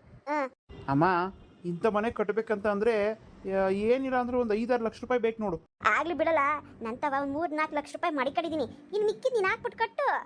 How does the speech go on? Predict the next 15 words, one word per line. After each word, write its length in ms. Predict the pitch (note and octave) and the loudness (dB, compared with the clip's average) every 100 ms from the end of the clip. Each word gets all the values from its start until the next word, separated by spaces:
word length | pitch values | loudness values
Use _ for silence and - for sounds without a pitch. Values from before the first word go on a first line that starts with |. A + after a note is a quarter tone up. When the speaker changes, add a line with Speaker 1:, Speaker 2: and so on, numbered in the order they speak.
| - - - _ - - | -8 -20 -20 _ -16 -4
Speaker 1:
ಸಾಯೋದ್ರೊಳಗಡೆ 880 | - G#3 C4+ B3+ C4 C4 C4+ - - | 0 2 2 2 2 0 -2 -8 -4
ಇಂಥದ್ದೊಂದ್ 300 | D#4 D#4 D4 | 0 2 2
ಒಳ್ಳೆ 420 | D4+ F#4 F#4+ F#4+ | 2 2 2 2
ಮನೇಲಿ 240 | E4 E4 | 0 -2
ಇದ್ದು 220 | D#4 C4 G#4 | -4 -4 -2
ಸಾಯ್ಬೇಕು 300 | D#4+ D#4+ D#4 | 0 0 -2
ಅನ್ನೋ 120 | D4+ | -2
ನನ್ನ 160 | C#4 | -2
ಆಸೆ. 160 | A#3+ - - _ - - | -4 -8 -14 _ -20 0
ಕಟ್ಟು, 240 | F#4 G#4 | 2 2
ಕಟ್ಟು, 300 | G#4 G4+ A#4 | 0 0 0
ಶುರು 120 | A4 A4 | 0 0
ಹಚ್ಬಿಟ್ಟು 340 | B4 B4 B4+ | -2 -2 0
ನಾಳೆಯಿಂದಾನೆ. 320 | G4 G4+ F4 - _ - - | 0 0 -2 -6 _ -20 -2
Speaker 2:
ಅಮ್ಮ, 140 | D3+ | 2